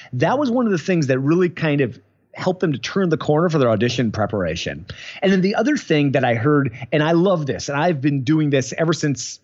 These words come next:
hearing this from several people, is a great way to, to record is wake up,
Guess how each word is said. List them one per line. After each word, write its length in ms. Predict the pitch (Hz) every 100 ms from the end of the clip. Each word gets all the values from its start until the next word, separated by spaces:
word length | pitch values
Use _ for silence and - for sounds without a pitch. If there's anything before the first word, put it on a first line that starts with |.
| -
hearing 300 | - 170 143
this 100 | 120
from 120 | 131
several 280 | 151 139 131
people, 280 | 139 127 127
is 200 | 113 - - - - _ -
a 220 | - -
great 260 | 131 180 247
way 120 | 196
to, 100 | 156 139 -
to 160 | - 151
record 580 | 131 127 165 156 143 139
is 320 | 135 117 113 - -
wake 300 | 123 202 262
up, 260 | 208 226